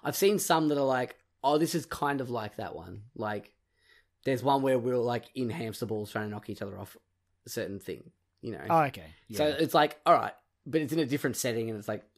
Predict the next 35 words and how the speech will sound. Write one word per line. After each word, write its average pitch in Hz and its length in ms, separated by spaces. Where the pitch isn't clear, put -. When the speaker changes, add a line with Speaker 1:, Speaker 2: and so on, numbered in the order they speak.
Speaker 1:
and 135 140
with, 139 140
like, 135 160
slightly 135 340
different, 117 440
um, 110 320
you 123 100
could 135 120
actually, 123 360
in 123 100
that 123 160
one, 113 180
you 113 80
could 117 100
actually, 113 280
um, 104 400
hold 135 400
a, 104 400
a, 101 60
hold 135 260
a 117 40
button 160 360
to, 139 140
like, 120 180
charge 123 340
up 117 140
your 110 120
attack 127 280
and 120 220
dash 120 440
at - 140
people. 165 420
Speaker 2:
Ah, 165 140
Sonic 175 380
style. 98 440